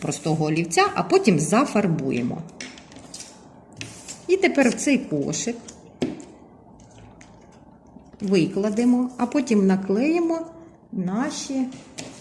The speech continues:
вітамінні фрукти, овочі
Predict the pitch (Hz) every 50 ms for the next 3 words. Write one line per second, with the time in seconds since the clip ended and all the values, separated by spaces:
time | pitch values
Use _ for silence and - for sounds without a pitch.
0 | - - - - - - - - - - - - - - - - - - - -
1 | 165 160 165 - 160 156 156 156 160 202 240 247 247 247 233 233 220 220 - -
2 | - - - - - - - - - - - - - - - - - - - -
3 | - - - - - - - - - - - 196 262 349 349 - - - 269 285
4 | 277 - - - - 147 170 214 254 277 262 277 277 262 - - - 254 254 269
5 | 254